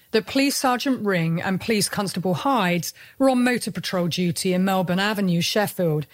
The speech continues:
when they noticed a Rover saloon car with the registered number Hotel Victor Yankee six seven nine November, parked in a driveway just off the road. They decided to check the vehicle,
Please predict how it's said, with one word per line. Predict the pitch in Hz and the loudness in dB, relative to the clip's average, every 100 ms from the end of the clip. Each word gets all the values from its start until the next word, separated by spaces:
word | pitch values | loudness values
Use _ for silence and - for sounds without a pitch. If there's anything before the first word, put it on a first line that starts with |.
| - - | -20 -2
when | 226 | 2
they | 226 | 4
noticed | 240 226 220 - 220 262 | 4 2 0 -2 -4 -2
a | |
Rover | 214 196 185 | 0 0 0
saloon | - 214 214 208 202 | -2 0 0 0 -2
car | 180 156 151 - - - - | -2 0 -2 -6 -20 -20 -2
with | 220 | 0
the | 202 | 2
registered | 196 220 262 - 302 | 2 2 0 -4 0
number | 240 190 180 170 170 175 _ _ | 2 2 2 0 0 -2 _ _
Hotel | 226 226 - 269 | 0 0 2 0
Victor | 226 226 - | 0 -2 -2
Yankee | 240 202 165 160 170 160 - - - | -2 0 0 -2 -2 -4 -6 -14 -6
six | - 262 269 | 0 0 0
seven | 269 254 220 | 0 2 2
nine | 185 180 | 2 2
November, | 180 175 165 175 165 151 147 - _ _ - | 2 2 2 2 2 0 -2 -6 _ _ -2
parked | 214 202 - | 2 2 0
in | 247 | 0
a | 240 | 0
driveway | 220 185 180 175 175 | 2 2 2 0 0
just | 156 156 - | 0 -2 -2
off | 147 - | -4 -4
the | 160 | -2
road. | 175 190 165 160 - _ _ _ _ _ _ _ _ - | 0 2 2 0 -2 _ _ _ _ _ _ _ _ 0
They | 233 | 0
decided | 262 302 294 262 | 2 2 2 0
to | 220 | -4
check | - 208 - | -2 -2 -2
the | 196 | 0
vehicle, | 226 226 - 175 170 | 2 2 0 -4 -4